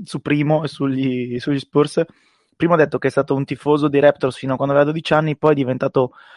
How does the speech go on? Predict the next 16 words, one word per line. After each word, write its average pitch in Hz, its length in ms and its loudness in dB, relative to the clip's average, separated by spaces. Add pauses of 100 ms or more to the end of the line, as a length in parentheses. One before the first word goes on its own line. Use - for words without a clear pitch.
(220)
un 151 180 -2
hater 147 380 -2
dei 139 400 0
Raptors 139 580 0
perché - 220 -4
il 127 120 -2
papà 135 480 0 (640)
tifava 131 360 0
Raptors 127 420 -2
e - 20 0
lui 123 140 -2
voleva 113 260 -4
essere 117 480 -10
contro 127 360 -6
suo 123 120 -8
papà. 117 300 -10